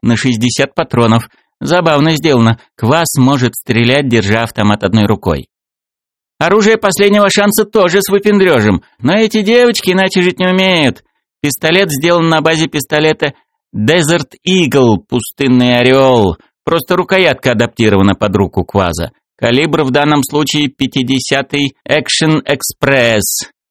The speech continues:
Глушитель самодельный. Словом, отвалили они за все свое оружие никак не меньше пятнадцати черных жемчужин.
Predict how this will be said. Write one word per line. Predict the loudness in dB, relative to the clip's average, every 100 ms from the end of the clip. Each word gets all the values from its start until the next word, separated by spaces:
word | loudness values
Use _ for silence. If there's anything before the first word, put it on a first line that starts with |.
| _
Глушитель | 0 2 0 -2 -2 -4
самодельный. | -2 -2 0 2 2 0 -4 _ _ _ _ _ _ _ _ _ -4
Словом, | 0 2 4 2
отвалили | 0 0 2 4 2
они | 2 0
за | 0
все | 0 -2
свое | 0 0 2
оружие | 2 2 2 2
никак | 0 0 -4 -2
не | 0
меньше | 0 0 -2
пятнадцати | -2 -4 -2 -2 -2 -4
черных | 0 0 0 0
жемчужин. | 0 -2 2 2 2 0 0